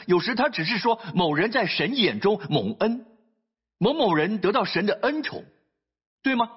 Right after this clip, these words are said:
这里是挪亚在耶和华眼前蒙恩。你跟我说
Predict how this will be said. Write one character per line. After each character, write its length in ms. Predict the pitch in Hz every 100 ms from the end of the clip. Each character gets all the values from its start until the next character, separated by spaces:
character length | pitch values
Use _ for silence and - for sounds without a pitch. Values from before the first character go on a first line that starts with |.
| - _ 196
这 140 | 320
里 120 | 180
是 480 | 143 214 175 - -
挪 240 | 185 196 311
亚 140 | 151
在 120 | 190
耶 180 | 175 302
和 140 | 262 226
华 240 | 123 196
眼 180 | 214 104
前 200 | - 139
蒙 260 | - -
恩。 220 | 143 208 214 - _ _ _ _
你 140 | 170 190
跟 120 | 277
我 100 | 185
说 260 | 226 226